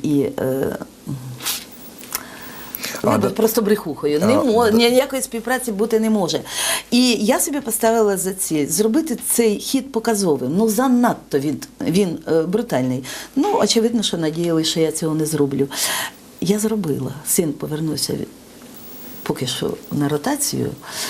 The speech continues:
Speaker 1: живий. І я вирішила, коли хлопці йдуть під кулі ради правди, ради зміни в нашому житті, а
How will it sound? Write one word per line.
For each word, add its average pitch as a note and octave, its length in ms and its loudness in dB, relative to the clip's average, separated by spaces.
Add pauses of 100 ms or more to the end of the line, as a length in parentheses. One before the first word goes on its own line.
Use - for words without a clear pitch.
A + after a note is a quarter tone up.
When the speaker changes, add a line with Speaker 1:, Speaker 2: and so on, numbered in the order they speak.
(240)
Speaker 1:
живий. D#3 680 0 (120)
І F3+ 140 2
я G3 180 4
вирішила, F#3+ 600 0 (400)
коли B3+ 240 2
хлопці D#4+ 480 0
йдуть F#3+ 460 -2
під G3 180 -4
кулі D4 480 4
ради G3 260 0
правди, F#3+ 600 2
ради G#3+ 360 6 (420)
зміни B3 480 4
в A#3 60 4
нашому G#3 440 4
житті, G#3 380 2 (360)
а - 60 0